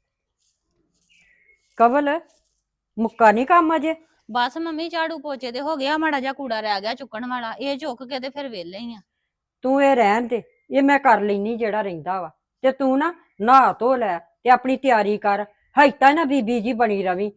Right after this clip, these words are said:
Speaker 1: ਲਾ ਲਾ ਕੁਛ ਮੂੰਹ ਨੂੰ।
Speaker 2: ਚੱਲ ਕੋਈ ਨੀ, ਮੇਰੀ ਨਾ ਤੁਸੀਂ ਫਿਕਰ ਕਰੋ, ਤੁਸੀਂ ਵੀ ਦੂਜੇ ਕੱਪੜੇ ਪਾ ਲਓ, ਵੀ ਸਵਾਰਿਆ ਬਣਾਇਆ ਬੰਦਾ ਚੰਗਾ ਲੱਗਦਾ ਵਾ, ਮੈਲ ਜੀ ਪਾਈ ਨੀ ਚੰਗੀ ਲੱਗਦੀ।
Speaker 1: ਨਹੀਂ ਕੋਈ ਗੱਲ ਨਹੀਂ, ਮੈਂ ਪਾ ਲੈਨੀ ਆ, ਅੱਜ ਜਿੰਨਾ ਕਰੀਂਦਾ ਨਾ ਮੈਂ ਕਰਕੇ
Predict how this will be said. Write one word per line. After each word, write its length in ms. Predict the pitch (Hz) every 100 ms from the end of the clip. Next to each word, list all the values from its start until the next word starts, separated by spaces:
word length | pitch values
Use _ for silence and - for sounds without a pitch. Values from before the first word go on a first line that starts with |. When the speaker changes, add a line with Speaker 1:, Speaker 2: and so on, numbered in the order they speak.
| _
Speaker 1:
ਲਾ 200 | 202 240
ਲਾ 160 | 233 269
ਕੁਛ 200 | 294 247
ਮੂੰਹ 300 | 214 190 190
ਨੂੰ। 100 | 214 - _ -
Speaker 2:
ਚੱਲ 240 | 320 330
ਕੋਈ 240 | 339 320
ਨੀ, 100 | 302
ਮੇਰੀ 280 | 349 339 285
ਨਾ 100 | 277
ਤੁਸੀਂ 180 | 330 370
ਫਿਕਰ 280 | 330 285 247
ਕਰੋ, 200 | 254 320
ਤੁਸੀਂ 320 | 349 302 302
ਵੀ 120 | 330
ਦੂਜੇ 300 | 302 262 240
ਕੱਪੜੇ 320 | 233 226 233
ਪਾ 200 | 269 285
ਲਓ, 140 | 226 240
ਵੀ 100 | 311
ਸਵਾਰਿਆ 460 | 311 302 254 226
ਬਣਾਇਆ 340 | 214 220 220 220
ਬੰਦਾ 280 | 226 208 208
ਚੰਗਾ 340 | 208 196 185
ਲੱਗਦਾ 380 | 180 175 180 240
ਵਾ, 80 | 277
ਮੈਲ 360 | 269 247 220
ਜੀ 100 | 208
ਪਾਈ 260 | 269 294 254
ਨੀ 120 | 269
ਚੰਗੀ 300 | 311 277 226
ਲੱਗਦੀ। 400 | 185 170 156 156 185
Speaker 1:
ਨਹੀਂ 180 | 220 247
ਕੋਈ 240 | 269 226
ਗੱਲ 220 | 208 202
ਨਹੀਂ, 200 | 202 226 - _ 196
ਮੈਂ 140 | 233
ਪਾ 240 | 226 208
ਲੈਨੀ 360 | 196 190 196 226
ਆ, 80 | 208 -
ਅੱਜ 80 | 208
ਜਿੰਨਾ 220 | 208 202
ਕਰੀਂਦਾ 380 | 202 208 190 226
ਨਾ 120 | 262 294 -
ਮੈਂ 100 | 208
ਕਰਕੇ 400 | 214 190 - 294